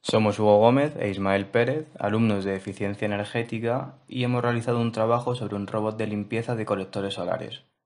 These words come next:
Para ello hemos usado la página web de RoboMind Academy.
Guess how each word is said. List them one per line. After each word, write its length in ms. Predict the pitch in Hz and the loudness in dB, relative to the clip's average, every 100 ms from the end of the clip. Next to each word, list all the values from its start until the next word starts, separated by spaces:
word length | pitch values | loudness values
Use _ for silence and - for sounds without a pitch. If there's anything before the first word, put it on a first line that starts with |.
| _ _ _ | _ _ _
Para 280 | - 104 107 | 0 4 6
ello 240 | 117 127 127 | 4 4 4
hemos 260 | 117 113 | 2 0
usado 340 | 117 113 113 110 | -2 0 2 2
la 140 | 104 | 2
página 340 | 107 107 104 | 0 -2 -4
web 320 | 101 113 120 - | 0 0 0 -4
de 280 | - 101 98 | -4 -2 0
RoboMind 720 | 110 104 101 104 110 107 - | 2 2 2 0 0 -2 -6
Academy. 640 | 104 110 120 120 123 190 | -4 0 0 2 -2 -4